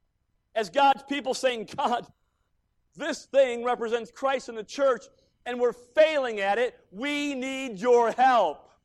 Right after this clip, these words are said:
Or we pray for our singles and say, "God, this is a crazy world. Help them to be pure and a good testimony for you." Do we pray for our children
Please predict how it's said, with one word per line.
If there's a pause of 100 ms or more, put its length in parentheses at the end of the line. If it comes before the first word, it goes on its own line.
(1600)
Or
we
pray
for
our
singles
and
say,
"God, (200)
this
is
a
crazy
world. (180)
Help
them
to
be
pure
and
a
good
testimony (200)
for
you." (1900)
Do
we
pray
for
our
children